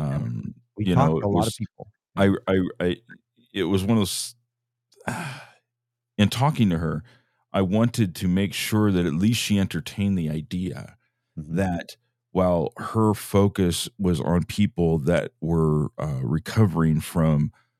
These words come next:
Speaker 2: uh, you know, toxic
Speaker 1: The abuse.
Speaker 2: relationships,
Speaker 1: They were, they were on the
Speaker 2: that
Speaker 1: abusing,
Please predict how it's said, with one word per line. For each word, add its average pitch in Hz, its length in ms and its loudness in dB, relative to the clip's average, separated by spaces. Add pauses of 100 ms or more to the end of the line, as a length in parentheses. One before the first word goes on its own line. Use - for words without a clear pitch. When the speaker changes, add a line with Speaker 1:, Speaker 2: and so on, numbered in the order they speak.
(300)
Speaker 2:
uh, 60 300 -2 (120)
you - 160 -2
know, 80 220 0
toxic 101 440 0
Speaker 1:
The 85 60 -2 (120)
abuse. - 0 -
Speaker 2:
relationships, 123 680 2
Speaker 1:
They 104 100 0
were, 95 200 -4 (120)
they 117 80 0
were 123 120 2
on 117 80 0
the 107 40 0 (140)
Speaker 2:
that 87 280 6
Speaker 1:
abusing, 80 280 -4